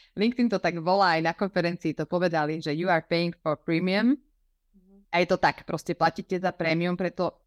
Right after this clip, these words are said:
lebo ten jeden váš lead vás možno bude stáť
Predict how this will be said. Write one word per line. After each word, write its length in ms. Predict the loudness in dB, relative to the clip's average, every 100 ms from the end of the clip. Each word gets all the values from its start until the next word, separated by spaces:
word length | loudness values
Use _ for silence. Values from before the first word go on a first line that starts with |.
| -4
lebo 240 | -2 0
ten 240 | 0 0 0
jeden 320 | 0 0 0
váš 160 | 0 0
lead 320 | -4 -4 -2
vás 160 | -2
možno 480 | 0 -4 -6 -6 -4
bude 240 | -4 -4 -6
stáť 480 | -2 2 2 0